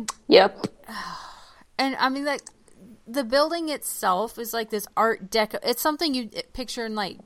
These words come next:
Speaker 2: Gotham. And I'm not against the building itself, but where it is and what it symbolizes and the,
Speaker 1: Oh, no,
Speaker 2: the,
Speaker 1: I'm
Speaker 2: the
Speaker 1: against the
Speaker 2: talk
Speaker 1: building itself. It's ugly. <laughs>
Speaker 2: The, the other issue with Hajj is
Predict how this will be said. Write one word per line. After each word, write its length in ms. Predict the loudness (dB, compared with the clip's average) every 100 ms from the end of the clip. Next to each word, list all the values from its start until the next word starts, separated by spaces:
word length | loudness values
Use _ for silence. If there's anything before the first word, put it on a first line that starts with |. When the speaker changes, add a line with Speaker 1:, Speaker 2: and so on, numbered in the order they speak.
| _
Speaker 2:
Gotham. 520 | -2 -2 -2 -10 -12 -16 _ _ _ _ _ _ _ _ _ -20 _ _ _ _ _ _ 0
And 140 | 4
I'm 160 | 4 4
not 200 | -2 -4
against 340 | -6 -8 -10
the 80 | -8
building 380 | -4 -4 -4 -6
itself, 460 | -8 -2 0 0
but 160 | -4 -4
where 320 | -2 2 2
it 100 | 2
is 260 | 0 -2 -4
and 240 | -8 -6
what 160 | -4 -4
it 100 | -8
symbolizes 800 | -10 -8 -4 -2 -2 -4 -4 -4
and 300 | -4 -4 -8 -16 -20 0
the, 100 | 10
Speaker 1:
Oh, 100 | 12
no, 300 | 12 12 10
Speaker 2:
the, 180 | 4 6
Speaker 1:
I'm 80 | 8
Speaker 2:
the 60 | 8
Speaker 1:
against 180 | 6
the 60 | 8
Speaker 2:
talk 80 | 8
Speaker 1:
building 260 | 8 6
itself. 320 | 2 4 4 4
It's 100 | 2
ugly. 460 | 0 0 -2 -4 -8 -2
<laughs> 120 | -2 -2 -16 -14 -16 2 4 6 4 4 0 -4 -12
Speaker 2:
The, 120 | -10 -8
the 200 | 0 2
other 160 | 2 2
issue 320 | -2 -4 -4
with 120 | -2
Hajj 500 | 2 6 6 4 -2
is 640 | -2 0 2 2 0 -6